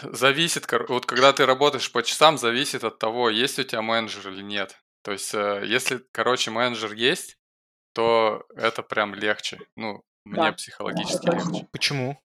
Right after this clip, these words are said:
Speaker 1: Потому что, смотри, получается такая история, что, э,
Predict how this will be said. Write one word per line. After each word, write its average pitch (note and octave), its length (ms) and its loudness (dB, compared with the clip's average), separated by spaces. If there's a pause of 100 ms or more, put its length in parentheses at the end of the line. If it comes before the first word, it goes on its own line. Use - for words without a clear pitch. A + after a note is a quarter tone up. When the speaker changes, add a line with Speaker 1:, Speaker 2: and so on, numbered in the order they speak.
(180)
Speaker 1:
Потому B2+ 320 -2
что, B2 580 4
смотри, A2+ 540 -2 (220)
получается A#2+ 540 2
такая A#2+ 320 4
история, G#2 440 -4
что, - 420 -6 (540)
э, G2+ 500 -8